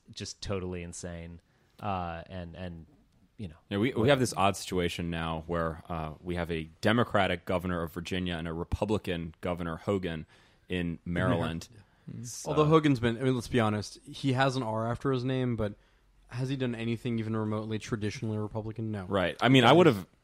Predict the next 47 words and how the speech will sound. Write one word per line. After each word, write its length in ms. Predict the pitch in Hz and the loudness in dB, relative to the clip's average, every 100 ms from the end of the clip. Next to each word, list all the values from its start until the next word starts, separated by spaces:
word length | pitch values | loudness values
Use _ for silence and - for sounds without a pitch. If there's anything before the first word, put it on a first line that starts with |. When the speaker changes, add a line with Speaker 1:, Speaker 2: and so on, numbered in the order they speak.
| _ - | _ -12
Speaker 2:
I 40 | 113 | -12
th-, 120 | - | -10
did 140 | - 127 | -6 -4
I 80 | 170 | 0
vote 240 | 143 151 | -2 -2
for 120 | 151 | -2
him 160 | 143 143 | -2 0
or 160 | 98 - _ _ _ _ _ _ - | -2 -4 _ _ _ _ _ _ 2
the 100 | 120 | 6
other 200 | 156 190 | 8 8
guy? 400 | 123 107 104 95 92 | 8 8 8 6 0
Um, 560 | 98 92 90 87 87 - - - - 78 - - _ _ _ _ - | -2 0 0 -2 -4 -8 -6 -6 -8 -20 -20 -20 _ _ _ _ -6
the 100 | 101 | 0
other, 140 | 127 | 0
the 120 | 113 98 | 0 0
guy 180 | 123 | 4
who 60 | 139 | 6
ran 160 | 123 104 | 6 2
against 260 | 98 101 | 0 -2
him, 80 | 90 | -4
the 60 | 82 | -4
Democrat 480 | 95 98 87 80 | -4 -4 -2 -2
last 260 | 87 87 - | -2 -4 -2
year, 100 | 85 | -6
I 40 | |
forget 160 | 80 90 | -2 -4
his 100 | 80 | -2
name. 220 | 82 82 - - - - | -4 -6 -8 -20 -20 -6
Uh, 220 | 90 87 | 0 2
there 80 | 90 | 2
was 80 | 92 | 0
a 40 | 87 | -2
scandal 420 | - 85 85 82 | -2 -2 -2 -4
because, 360 | 82 82 80 - | -4 -6 -6 -6
uh, 40 | 80 | -8
apparently 360 | - 85 82 | -6 -6 -6
he, 300 | 78 78 78 - _ _ _ - | -8 -8 -10 -14 _ _ _ -2
uh, 200 | 85 80 | 0 0
went 200 | 85 87 | 0 -4
to 220 | - 90 82 | -2 -2 -2
his 340 | 82 76 - - | -4 -6 -12 -8
high 160 | 90 | -6
school 280 | 92 - 87 | -6 -4 -6
son's, 440 | - 85 85 85 80 | -6 -6 -4 -6 -8
like, 140 | 73 _ _ _ _ _ _ _ | -12 _ _ _ _ _ _ _
beach, 400 | 82 85 - - | -10 -8 -8 -6
uh, 340 | 90 85 85 | -4 -4 -4